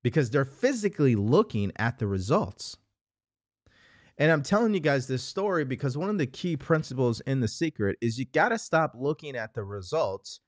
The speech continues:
and start focusing on what you want. You have to, you know the results are there. You know they're there. And the only reason why you look at them because you wanna know the feedback. You wanna know, "Okay, if I'm getting those results, it's because of how I've been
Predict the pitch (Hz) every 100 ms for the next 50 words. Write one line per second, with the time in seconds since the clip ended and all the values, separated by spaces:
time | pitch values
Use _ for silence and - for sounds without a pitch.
0 | _ _ _ 123 127 - 202 - - 175
1 | 160 131 139 127 117 120 - 107 113 -
2 | - _ _ _ _ _ _ _ _ _
3 | _ _ _ _ _ _ _ - 160 175
4 | 196 185 - - - _ _ _ 143 180
5 | 180 220 226 226 208 170 165 165 - 147
6 | 135 135 104 95 - _ _ _ - 127
7 | 170 170 180 165 120 73 - _ _ _
8 | _ - - - 123 131 160 226 240 226
9 | 202 170 160 135 120 165 233 170 135 139
10 | 127 123 143 127 135 160 208 185 165 139
11 | - 185 180 120 104 135 151 196 190 170
12 | 151 - 139 139 107 113 - 127 160 196
13 | 185 175 160 147 123 113 101 120 156 -
14 | 123 - 120 127 113 101 - 135 127 117
15 | 107 98